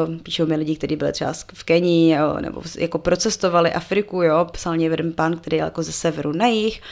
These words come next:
a argumentoval mě tím, že si chtěl vyvrátit nějaké předsudky, které měl, ale když se právě v té Africe na tom kontinentu objevil, tak, eh, jsem jako ještě o to víc utvrdil, protože všude jako nepořádek, přesně ta, ta, ty silnice jako naprosto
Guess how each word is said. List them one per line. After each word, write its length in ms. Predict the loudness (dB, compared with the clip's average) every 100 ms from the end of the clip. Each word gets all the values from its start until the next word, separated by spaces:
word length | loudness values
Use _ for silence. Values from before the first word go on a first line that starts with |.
| -16 -18 -12
a 60 | -6
argumentoval 760 | -4 -2 -4 -4 -4 -4 -2 -2
mě 160 | -4
tím, 300 | -6 -8 -6
že 380 | -2 0 2 0 -2 -20 -20 -20 -20 -20 -14
si 340 | -10 -8 -6 -6
chtěl 640 | -6 2 4 6 4 -2 -8 -10
vyvrátit 680 | -4 2 4 4 2 -2 0
nějaké 340 | 0 0 -2
předsudky, 480 | -2 -6 -8 -8 -8
které 280 | 0 0 2
měl, 380 | 2 4 4
ale 200 | 4 2
když 180 | 0 -2
se 160 | 0 0
právě 280 | 0 -2 -2
v 60 |
té 180 | -2 -2
Africe 440 | -2 -4 -6 -2
na 100 | -2
tom 140 | -2 -2
kontinentu 480 | -4 -2 0 0 -2
objevil, 400 | 2 4 4 2
tak, 260 | 0 0
eh, 160 | 0 0
jsem 220 | -2 -4
jako 200 | -6 -8
ještě 200 | -4 -2
o 60 | -4
to 100 | -4
víc 160 | -8 -8
utvrdil, 480 | -8 -2 2 4 4
protože 520 | 0 -6 -2 0 0 -2 -18 -20 -14
všude 260 | -6 -2 -2
jako 180 | -2 -2
nepořádek, 1040 | -2 0 2 4 4 4 2 4 2 -2
přesně 320 | -8 -6 -4
ta, 140 | -4
ta, 140 | -6 -8
ty 180 | -8 -8
silnice 500 | -2 0 0 -2 -4
jako 180 | -2
naprosto 420 | -4 -4 -6 -8